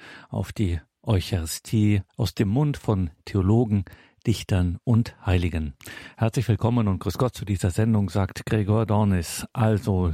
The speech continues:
Loblieder, Preisreden auf das Sakrament der Eucharistie. Warum beschäftigt uns das heute Abend? Klar, wir blicken schon voraus auf übermorgen, den kommenden Sonntag, Beginn des Internationalen Eucharistischen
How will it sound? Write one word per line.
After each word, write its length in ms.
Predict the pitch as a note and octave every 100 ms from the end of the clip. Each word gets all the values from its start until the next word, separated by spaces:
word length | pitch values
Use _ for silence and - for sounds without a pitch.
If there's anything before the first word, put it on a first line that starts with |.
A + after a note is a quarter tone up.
| -
Loblieder, 1040 | G2+ G2+ C#3+ D3+ - G#2+ A2 A#2 A2+ A2
Preisreden 1200 | G2+ - G2+ A2+ B2+ A#2 - G2+ A#2 A#2+ A2+ A2 - - - -
auf 420 | - A2+ G2 - -
das 180 | G#2 -
Sakrament 680 | A2 F2+ A2 F#2+ A2+ - A2+
der 140 | A2
Eucharistie. 920 | G#2+ F#2+ A2 G2 E2+ - - A2 A2+ G2
Warum 260 | G2 F#2+
beschäftigt 540 | G2+ F#2+ G#2+ - - -
uns 220 | A2+ -
das 200 | A2 -
heute 300 | G#2 G2 G#2+
Abend? 360 | G#2 G2 G2 - - - - -
Klar, 380 | G2+ F#2 F#2 E2+
wir 140 | G#2+
blicken 280 | F2+ F#2 -
schon 280 | F#2 G2+ F2+
voraus 580 | - F2+ F2+ F#2 F2+ -
auf 340 | A2+ F2+ E2
übermorgen, 680 | B2 G2+ G2+ F2+ F2+ F2 F#2
den 200 | E2+ E2+
kommenden 600 | - G2+ F#2 F2+ F2 F2
Sonntag, 680 | - F#2+ F#2 F#2+ F2+ E2+ - - - - -
Beginn 440 | G#2 C3+ C#3+ C#3+
des 240 | A2+ F#2+ -
Internationalen 960 | C3 A#2 G#2 G2 - F#2+ F2+ F2 F#2
Eucharistischen 920 | - F2+ G#2+ G2+ F#2+ - F#2+ F#2 E2+